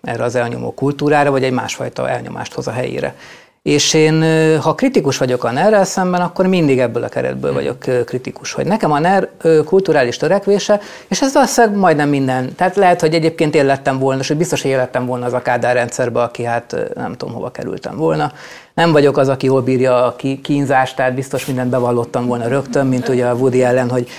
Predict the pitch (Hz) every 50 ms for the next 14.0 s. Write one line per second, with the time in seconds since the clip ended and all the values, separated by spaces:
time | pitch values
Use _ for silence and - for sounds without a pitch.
0 | - - - 139 135 135 123 123 131 131 131 131 127 127 127 - 131 - 131 131
1 | 127 131 127 123 - 139 131 - 139 127 127 123 135 127 123 117 135 - - 143
2 | 135 127 123 127 139 156 151 156 160 160 160 160 156 160 165 165 165 165 160 160
3 | 160 156 - - - - - - - - - _ 170 185 190 - 185 170 156 156
4 | 147 - 147 135 143 151 160 151 143 - - 247 240 262 269 254 202 196 233 233
5 | 233 240 240 - - 214 208 208 208 208 208 190 165 147 135 - 147 - - 135
6 | 135 139 135 127 123 123 - 131 127 123 120 120 113 117 120 - 127 120 117 -
7 | - 147 180 226 247 240 233 220 214 202 202 202 196 196 196 - - - - -
8 | - - - - _ _ _ _ _ - 175 175 170 170 175 180 180 - - -
9 | - _ _ _ _ _ _ _ _ _ _ _ _ _ _ _ _ - 175 165
10 | 151 156 147 - - 165 185 220 220 - - - - - - - 127 120 123 -
11 | - 117 113 117 117 123 - - 160 190 220 202 156 143 127 127 127 120 117 -
12 | - - - - - - - - 190 - 202 196 202 - - 180 170 165 165 160
13 | - - 160 156 143 147 139 - - 151 143 - - - - - - 160 190